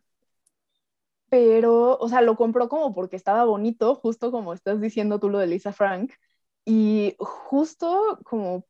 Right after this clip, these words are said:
por él me enteré que aparentemente hay, este, diferentes grados de, de, además de diferentes tamaños, obviamente, diferentes grados como de dureza,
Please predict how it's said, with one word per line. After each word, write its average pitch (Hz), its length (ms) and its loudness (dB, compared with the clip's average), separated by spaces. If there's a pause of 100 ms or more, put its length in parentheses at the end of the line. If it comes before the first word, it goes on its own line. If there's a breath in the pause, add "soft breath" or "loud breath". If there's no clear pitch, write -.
por 196 240 2
él 262 180 2
me 302 100 -4
enteré 220 720 -6 (380)
que 220 100 4
aparentemente 233 1200 2
hay, 208 460 -2
este, 180 1040 -4
diferentes 208 760 0
grados 208 680 0
de, 180 520 -2
de, 180 220 -2
además 226 340 2
de 370 80 2
diferentes 202 280 -6
tamaños, 185 440 -8
obviamente, 180 800 -4
diferentes 214 520 0
grados 202 340 0
como 185 260 -10
de 175 120 -2
dureza, 180 500 -4